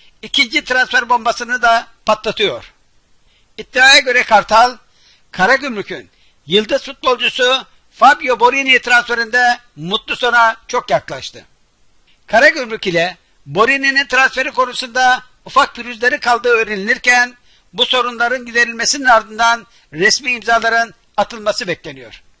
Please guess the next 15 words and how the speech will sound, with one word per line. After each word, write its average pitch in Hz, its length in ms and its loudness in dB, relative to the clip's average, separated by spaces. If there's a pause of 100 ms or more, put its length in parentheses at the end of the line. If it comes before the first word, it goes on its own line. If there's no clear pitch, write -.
(680)
Bu 214 160 -8
sezon 285 300 -4
Karagümrük'te 220 840 0 (240)
muhteşem 262 560 0
bir 262 120 -2
performans 262 580 -2
ortaya 240 320 2
koyan 226 380 0 (200)
Fabio 247 380 2
Borini, 233 540 -2 (460)
yirmi 233 380 -2
resmi 254 300 0
karşılaşmada 226 680 -2
forma 214 280 -4
giyerken 226 640 0